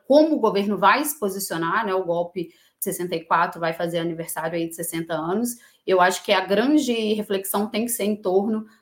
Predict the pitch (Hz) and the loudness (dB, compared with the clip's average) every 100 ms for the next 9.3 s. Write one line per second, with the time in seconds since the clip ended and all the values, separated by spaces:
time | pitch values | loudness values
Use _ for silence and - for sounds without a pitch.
0 | _ 175 208 202 202 208 202 202 190 185 | _ 2 4 4 2 0 0 0 2 2
1 | 208 196 196 190 196 196 - 208 202 202 | 0 -2 0 -2 0 -4 -4 -4 -2 -2
2 | - 226 269 220 240 - 247 254 294 - | 8 10 10 4 2 2 2 2 0 -6
3 | _ - 185 185 196 202 208 214 185 185 | _ -2 2 2 2 2 2 2 0 2
4 | 202 196 214 214 185 185 180 180 170 175 | 2 2 2 0 2 4 4 4 2 0
5 | - - - _ _ 190 226 240 240 - | -2 -8 -14 _ _ 4 8 6 6 6
6 | 370 208 233 294 370 359 233 208 262 - | 6 6 6 6 6 2 4 4 2 2
7 | 208 277 311 311 330 359 165 165 - - | 6 6 6 4 4 0 -2 -2 -4 0
8 | 294 311 - 208 196 208 226 233 240 247 | 2 2 -4 -2 -4 -4 -4 -4 -6 -8
9 | - - | -12 -14